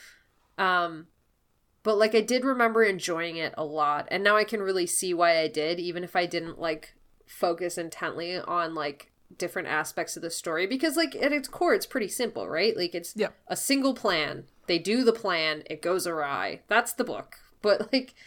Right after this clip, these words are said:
Speaker 1: there's so much to it that I really, I enjoyed it a lot.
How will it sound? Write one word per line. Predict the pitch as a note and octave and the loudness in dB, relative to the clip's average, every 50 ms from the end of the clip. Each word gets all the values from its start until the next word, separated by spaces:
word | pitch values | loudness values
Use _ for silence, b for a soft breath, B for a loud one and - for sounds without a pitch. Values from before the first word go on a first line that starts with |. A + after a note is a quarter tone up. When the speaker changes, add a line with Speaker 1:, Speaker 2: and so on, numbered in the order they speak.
| B B B B B B B B B - | B B B B B B B B B -2
Speaker 1:
there's | G3+ G#3+ G#3+ | 0 0 0
so | - - - C4+ | 2 2 4 4
much | C4+ C4 - - - - | 4 4 2 0 -2 -2
to | - - - F#3+ F3 | -2 2 4 4 4
it | E3+ D3+ - - - - - - | 4 2 0 -4 -10 -14 -6 0
that | F3 F3 | 0 2
I | F3 F3+ | 2 2
really, | F3 E3+ F3+ F3+ F3 E3+ E3+ D#3 D#3+ D3+ D#3+ - _ _ - - | 0 0 -2 -2 -2 -2 -2 -2 -4 -6 -8 -12 _ _ -16 -12
I | - F3+ | -10 -10
enjoyed | E3 D#3+ D#3+ - - - D#3 - | -10 -10 -12 -14 -16 -16 -14 -16
it | - - - - _ _ - _ _ _ _ - - _ | -16 -16 -18 -18 _ _ -20 _ _ _ _ -20 -20 _
a | - | -20
lot. | G3 - - - - _ _ - | -20 -20 -20 -20 -20 _ _ -20